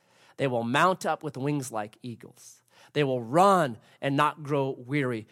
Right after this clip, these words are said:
They will walk and not faint." I can go on and on and on. There is supposed to be a way that the believer is shaped,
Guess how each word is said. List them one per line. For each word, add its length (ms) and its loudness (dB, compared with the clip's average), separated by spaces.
They 100 0
will 240 -4
walk 420 0
and 160 -6
not 260 -4
faint." 240 -6
I 80 0
can 120 -4
go 180 -6
on 380 -2
and 200 -10
on 380 -8
and 180 -12
on. 220 -8
There 120 2
is 80 -2
supposed 320 2
to 80 -12
be 100 -2
a 60 0
way 320 4
that 140 -2
the 80 -10
believer 400 -2
is 100 -6
shaped, 680 -2